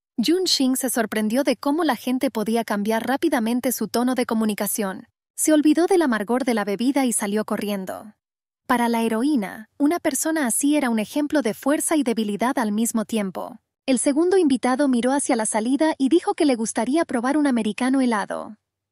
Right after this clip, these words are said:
El hombre aclaró que le gustaría que el café estuviera más frío de lo normal. El empleado mencionó la cantidad a pagar.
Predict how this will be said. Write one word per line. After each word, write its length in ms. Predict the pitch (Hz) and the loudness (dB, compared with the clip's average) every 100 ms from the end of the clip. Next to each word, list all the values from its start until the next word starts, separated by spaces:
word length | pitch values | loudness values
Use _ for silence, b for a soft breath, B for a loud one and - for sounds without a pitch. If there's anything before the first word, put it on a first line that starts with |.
| _ - | _ 2
El 160 | 254 | 4
hombre 260 | 320 339 359 | 4 4 2
aclaró 400 | 285 220 208 285 | 2 -2 -2 0
que 100 | 302 | 0
le 120 | 233 | 0
gustaría 500 | 214 - 220 247 320 | -2 -2 0 2 2
que 100 | - | 0
el 100 | 214 | -2
café 340 | 214 - 269 | -4 -4 -2
estuviera 460 | 285 - 240 262 302 | 0 -2 -2 0 2
más 260 | 247 277 - | 0 -2 -2
frío 280 | 311 311 | 0 2
de 100 | 277 | 2
lo 120 | 233 208 | 0 0
normal. 560 | 196 196 196 - 220 - _ _ | -2 -4 -8 -10 -16 -20 _ _
El 120 | 294 | 0
empleado 460 | 302 294 339 403 415 | 2 2 0 0 2
mencionó 400 | 320 254 226 220 | 2 2 0 -2
la 100 | 262 | -2
cantidad 480 | - 226 208 202 208 | -2 -2 -2 -4 -4
a 80 | 233 | -4
pagar. 500 | 208 196 170 226 | -4 -4 -6 -10